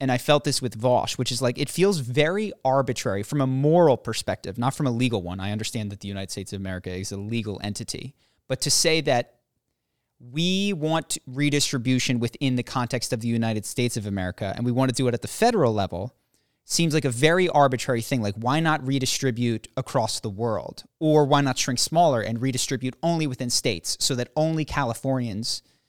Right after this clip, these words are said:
are, you know, the wealthiest Californians are helping the poorest Californians? Or then why not shrink that down to counties and have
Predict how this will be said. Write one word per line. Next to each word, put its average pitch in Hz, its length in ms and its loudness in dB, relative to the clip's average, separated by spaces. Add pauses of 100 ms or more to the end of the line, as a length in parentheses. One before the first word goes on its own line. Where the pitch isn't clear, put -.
(300)
are, 117 300 2
you 123 100 -2
know, 104 120 -4
the 107 260 -8
wealthiest 127 480 0
Californians 113 500 -2
are 113 60 -4
helping 107 220 -2
the 104 80 -6
poorest - 320 -6
Californians? - 480 -10
Or 139 160 0
then 135 200 0 (220)
why 160 180 2
not 165 140 2
shrink 165 280 -2
that 131 140 0
down 120 280 -4
to - 100 -10
counties - 800 -2
and 127 120 -2
have 123 200 0